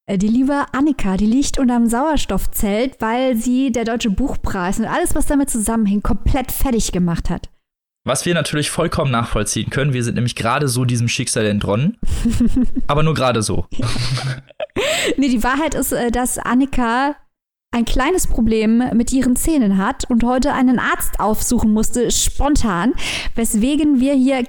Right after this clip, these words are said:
Speaker 1: ganz spontan, äh, sie vertreten müssen, ihr natürlich nur, äh, das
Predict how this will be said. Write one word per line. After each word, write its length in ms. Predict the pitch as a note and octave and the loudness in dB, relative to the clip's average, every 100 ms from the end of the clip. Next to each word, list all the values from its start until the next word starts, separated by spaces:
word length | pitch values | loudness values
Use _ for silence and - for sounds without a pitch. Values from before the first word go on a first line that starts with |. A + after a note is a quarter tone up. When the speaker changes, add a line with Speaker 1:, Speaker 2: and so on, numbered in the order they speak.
| _ | _
Speaker 1:
ganz 200 | D4 D#4+ | -4 -2
spontan, 800 | - - - D#4 - B3 A3 B3 | 0 0 0 2 2 2 0 0
äh, 140 | B3 | 0
sie 120 | A3 B3+ | 0 0
vertreten 480 | - - B3 G3 | 0 -2 0 0
müssen, 320 | F#3 - B3+ B3+ | 0 0 0 2
ihr 100 | A#3+ | 0
natürlich 360 | A#3+ C4 A#3 | 2 0 2
nur, 160 | C4 C#4 C4+ - | 2 0 -2 -2
äh, 100 | A3+ | -2
das 260 | A3 A3+ | -2 -2